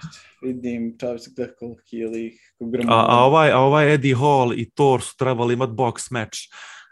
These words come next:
Speaker 2: I to je trebao, jer, jer njih,
Speaker 1: Bah.
Speaker 2: njih dvo-, njih dvojica su ono najveći rivalry u strongmanima.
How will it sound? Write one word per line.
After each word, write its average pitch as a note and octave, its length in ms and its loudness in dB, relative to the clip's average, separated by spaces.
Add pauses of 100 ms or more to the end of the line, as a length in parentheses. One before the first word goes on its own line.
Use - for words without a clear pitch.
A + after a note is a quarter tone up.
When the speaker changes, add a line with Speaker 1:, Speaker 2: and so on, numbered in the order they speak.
(100)
Speaker 2:
I A#2 80 -6
to C3+ 140 2
je B2 100 4
trebao, C3 240 4
jer, B2+ 140 4
jer C#3 180 4
njih, D3+ 160 2
Speaker 1:
Bah. D3+ 160 6
Speaker 2:
njih D#3 120 4
dvo-, C3 220 -4
njih D#3 200 2
dvojica D3 340 2
su - 140 -6
ono D3 120 -2
najveći D3 440 -2
rivalry A2 640 -4
u G#2 200 -14 (140)
strongmanima. G2+ 760 -2